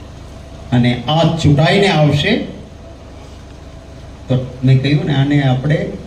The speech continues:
ચકાસી લીધેલા છે, નહીંતર તો બહુ કોથળા નાણાના હતા, ધમકીઓ હતી, ધાક પણ બેસાડવાનો પ્રયત્ન થયો હતો, પણ એને વ-, અને આ કોડીનાર છે ને,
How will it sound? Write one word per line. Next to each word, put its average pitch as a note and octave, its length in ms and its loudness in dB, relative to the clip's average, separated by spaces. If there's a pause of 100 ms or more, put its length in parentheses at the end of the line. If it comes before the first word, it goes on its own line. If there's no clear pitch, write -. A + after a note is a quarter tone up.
(300)
ચકાસી D#3 500 2
લીધેલા C3 400 4
છે, - 140 -8 (640)
નહીંતર C#3+ 280 2
તો D3 160 2
બહુ D#3 300 2
કોથળા D3 420 6
નાણાના D3 440 4
હતા, C#3+ 320 2 (1200)
ધમકીઓ D3 680 6
હતી, F3 400 2 (600)
ધાક D#3+ 400 2
પણ - 180 0
બેસાડવાનો D3 580 6
પ્રયત્ન D3+ 600 4
થયો C3+ 240 4
હતો, A2 260 0 (440)
પણ B2+ 120 4
એને B2 200 4
વ-, G2+ 420 -2 (3000)
અને D3 260 0
આ D3 60 6
કોડીનાર D#3 640 4
છે - 120 0
ને, A3+ 320 0